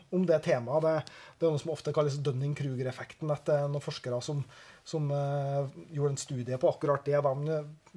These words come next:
mange har sikkert hørt om det at, eh, for eksempel nitti prosent av alle nordmenn tror de er over gjennomsnittlige gode sjåfører. Og det, det, det fungerer jo. Det, det er ikke så veldig sannsynlig at det faktisk er sånn, men, men vi tror ofte at vi er litt flinkere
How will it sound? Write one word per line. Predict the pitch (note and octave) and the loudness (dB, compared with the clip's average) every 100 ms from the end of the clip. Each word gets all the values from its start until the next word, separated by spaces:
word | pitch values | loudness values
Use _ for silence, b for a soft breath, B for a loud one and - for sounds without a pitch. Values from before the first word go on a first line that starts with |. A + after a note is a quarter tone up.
| E3+ F#3+ | -10 4
mange | G#3 E3+ C#3+ | 6 6 4
har | E3+ | 4
sikkert | D3+ C#3 D#3 C#3 | 2 0 2 2
hørt | D3 B2+ D3 | -2 -2 0
om | D3 | 2
det | C#3+ B2+ | 2 0
at, | - - B B B B B | -4 -20 B B B B B
eh, | D3 C3 B2+ | 0 0 -4
for | D#3+ | -4
eksempel | D#3 C3+ D#3+ E3+ F3 | -2 -2 -2 -2 -2
nitti | D#3 - D#3+ | -2 2 2
prosent | D#3 E3 D3 - | 4 0 2 4
av | F3 | 4
alle | D3 | 4
nordmenn | D3+ B2+ C3+ D3+ | 2 0 0 -2
tror | D#3 C#3 | 0 2
de | D3+ | 4
er | F3 C#3 | 4 2
over | B2 D3 | 2 2
gjennomsnittlige | E3 C#3 A2+ C#3+ - D3 D3 | 2 2 -4 -6 -2 0 2
gode | D3 B2+ | 2 2
sjåfører. | D#3 D#3+ B2+ C3 A#2+ - | 0 2 2 0 -4 -4
Og | D3 | 2
det, | D3+ D3+ - B B - | 4 4 0 B B 0
det, | D#3+ D3+ | 2 4
det | D#3+ | 2
fungerer | F#3 E3 D3+ A#2+ B2+ | 2 2 2 0 -2
jo. | C#3 - | -4 -8
Det, | - E3 D3 D3 - | 2 4 4 2 4
det | F3 | 4
er | C3+ | 4
ikke | - | 2
så | F3 | 4
veldig | E3 C#3 | 4 2
sannsynlig | D#3+ - D3 C3+ | -4 -2 -2 -2
at | F3 | -2
det | |
faktisk | D3 D3+ D3 E3 | -4 -6 -6 2
er | E3+ F3 | 4 4
sånn, | D#3+ D#3 | 4 2
men, | E3 B B B B | 0 B B B B
men | G#3+ A3 | 4 4
vi | A3 | 0
tror | E3+ F#3 G3 F#3+ | 0 2 4 2
ofte | - D#3 C#3+ | 2 0 2
at | - | 4
vi | E3+ | 4
er | D#3+ | 4
litt | D#3+ | 0
flinkere | F#3+ D3+ D3+ | -2 2 2